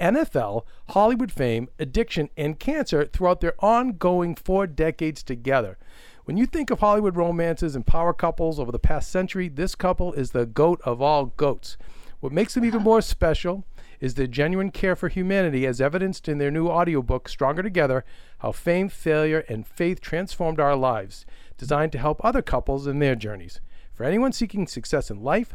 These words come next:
parenting, and marriage, this is the book and the people you need to listen to. Better Together is honored to welcome Terry Crews and Rebecca King Crews. Hey, guys, thank you so much for co-, being on the show and for everything you're doing.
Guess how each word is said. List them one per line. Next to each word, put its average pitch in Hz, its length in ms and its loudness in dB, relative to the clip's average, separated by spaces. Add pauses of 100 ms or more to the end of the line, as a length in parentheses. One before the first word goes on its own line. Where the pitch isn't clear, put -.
parenting, 180 400 4
and 202 100 -2
marriage, 160 420 2 (260)
this - 200 -6
is 170 100 -6
the 196 100 -4
book 151 340 0 (220)
and 117 100 -8
the 113 60 -6
people 135 340 0
you 117 140 -4
need 120 240 -6
to 127 120 -4
listen 117 280 -2
to. 95 200 -4 (100)
Better 127 200 0
Together 156 360 -2
is 165 300 -6
honored 131 320 -2
to 185 100 -2
welcome 101 500 -8 (280)
Terry 117 280 -4
Crews 95 420 -8 (240)
and 101 120 -10
Rebecca 107 400 -4
King 110 320 0
Crews. - 440 -6 (680)
Hey, 156 200 2
guys, 120 480 2
thank 214 260 0
you - 80 -2
so 165 260 0
much 143 240 2
for 156 160 2
co-, - 240 -2
being 139 320 2
on 131 160 2
the 131 60 -2
show 170 260 4
and 180 80 4
for 208 100 2
everything 202 440 4
you're 135 100 2
doing. 123 440 2